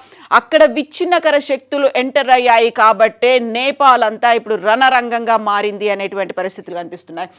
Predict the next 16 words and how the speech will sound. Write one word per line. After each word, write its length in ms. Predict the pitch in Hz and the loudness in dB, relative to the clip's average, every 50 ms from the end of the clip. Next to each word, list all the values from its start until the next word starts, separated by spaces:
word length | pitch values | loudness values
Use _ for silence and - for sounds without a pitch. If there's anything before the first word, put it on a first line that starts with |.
| _ - _ _ - | _ -20 _ _ -12
ఇక్కడ 240 | 247 240 - 403 370 | -12 -6 -6 -4 -2
మనం 240 | 349 349 339 330 320 330 | 0 0 0 -2 -2 -6
చూస్తున్నాము, 720 | 320 339 - - 359 302 320 311 302 330 349 349 330 254 - | -8 -8 -8 -8 -6 -4 -4 -4 -2 -2 -2 -2 -2 -4 -6
జరుగుతున్నటువంటి 800 | 196 254 254 277 302 320 320 330 294 294 294 - 285 277 240 277 | -4 -2 -2 -2 -2 -4 -6 -4 -4 -4 -4 -4 -4 -4 -4 -6
ప్రొటెస్ట్లకు 560 | - 247 254 247 311 302 - 285 294 285 277 | -6 -6 -6 -6 -8 -10 -6 -8 -6 -6 -6
తోడుగా 420 | - - 247 247 247 233 226 240 | -6 -2 -2 -2 0 0 -2 -2
అక్కడ 400 | 233 226 214 202 - 247 247 240 233 - _ _ _ _ | 0 0 -2 -2 -4 -2 -2 -2 -4 -4 _ _ _ _
ఉన్నటువంటి 920 | 240 262 302 320 339 330 - 330 294 294 277 269 269 254 302 311 330 330 | -4 -2 0 0 0 0 0 -2 -2 -2 -2 -2 -4 -4 -4 -2 0 0
అధికార 420 | - 320 302 226 220 240 220 220 | 0 0 0 -2 0 0 2 2
భవనాలు 460 | 214 196 214 220 220 254 277 277 285 277 | 2 0 -2 -2 0 2 2 2 2 2
కావచ్చు, 540 | 277 269 262 269 262 262 254 - 285 277 | 2 2 4 4 2 0 0 -4 -4 -4
లేకపోతే 440 | 247 233 214 202 214 190 196 202 202 | 0 0 -2 -2 -4 -8 -8 -6 -6
ప్రజాప్రతినిధుల 720 | 196 208 214 208 214 240 240 233 233 220 226 233 214 226 220 | -4 -4 -4 0 2 0 0 0 -2 -4 -4 -4 -4 -4 -4
నివాసాలకి 840 | 214 220 226 247 285 277 277 285 269 262 269 269 269 - 370 427 453 - - _ _ _ - _ _ - | -4 -4 -2 0 0 0 0 0 -2 0 0 -2 -2 0 -2 -2 -2 -2 -12 _ _ _ -20 _ _ -2
రక్షణగా 600 | 339 339 - - - 494 453 440 370 440 359 339 | -2 -2 -2 -2 -2 0 0 0 0 0 2 2
ఉన్నటువంటి 920 | 330 302 294 285 294 285 294 285 269 269 262 254 277 - 294 311 359 349 | 2 0 -2 -4 -4 -6 -6 -6 -6 -6 -6 -6 -8 -8 -8 -8 -8 -10